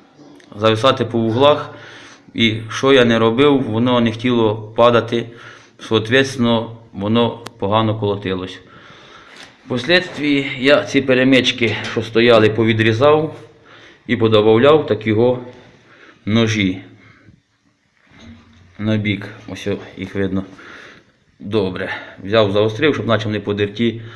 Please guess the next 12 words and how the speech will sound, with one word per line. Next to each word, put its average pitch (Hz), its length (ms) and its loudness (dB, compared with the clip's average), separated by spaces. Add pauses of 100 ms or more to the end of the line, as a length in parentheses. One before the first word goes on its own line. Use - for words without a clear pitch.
(340)
проходили 98 460 -2
свободно. 95 640 -4 (160)
Один 107 360 2
більший, 135 560 -4 (2500)
другий 120 540 -2 (140)
менший. 95 640 -2 (920)
І, 113 200 -2 (560)
соответственно, 139 560 0
всі 139 240 -4
проблеми 127 460 0
попа-, 120 380 -6 (200)
пропали. 104 480 0